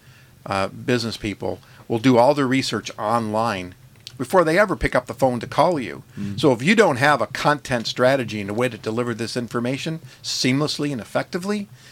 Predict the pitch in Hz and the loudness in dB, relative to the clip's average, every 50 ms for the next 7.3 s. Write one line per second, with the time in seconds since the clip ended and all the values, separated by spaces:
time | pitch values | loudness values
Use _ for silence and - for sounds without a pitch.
0 | - - _ - - 139 143 135 110 101 101 107 151 180 - - - 117 123 131 | -20 -20 _ -18 -10 -6 -2 -2 0 -2 0 0 0 0 -2 -2 -6 -8 -4 -2
1 | 160 165 156 123 - - 98 107 104 95 - - - 107 98 117 78 76 60 - | -2 0 -2 -2 -4 -6 -8 -6 -6 -6 -6 -6 -6 -6 -2 -2 -2 -2 -4 -8
2 | - - - - - - 131 120 113 - - 113 123 131 127 117 107 104 95 117 | -14 -20 -20 -12 -2 4 4 6 6 4 4 4 4 4 4 2 0 0 0 0
3 | 107 107 98 95 107 92 92 90 95 92 98 107 101 98 98 95 90 85 - - | 0 0 0 0 0 0 0 0 -2 -2 0 2 4 4 4 2 0 -4 -6 -6
4 | 82 90 - - - 110 104 104 98 95 90 - - - 101 101 95 101 98 92 | -6 -6 -6 -2 2 2 4 4 4 2 0 -2 -2 -2 0 0 2 0 0 0
5 | 87 85 80 - 92 92 90 87 82 98 98 101 98 95 95 - - 90 82 - | -2 -2 -2 -2 -2 -2 -2 -2 -4 -6 -2 0 2 2 0 0 -2 -6 -6 -6
6 | - - 85 87 - - - 87 78 76 - - - - - - - 82 - - | -2 0 0 0 -2 -2 -4 -4 -4 -4 -4 -8 -8 -6 -6 -6 -6 -6 -10 -12
7 | - - - - - - | -12 -14 -14 -16 -20 -20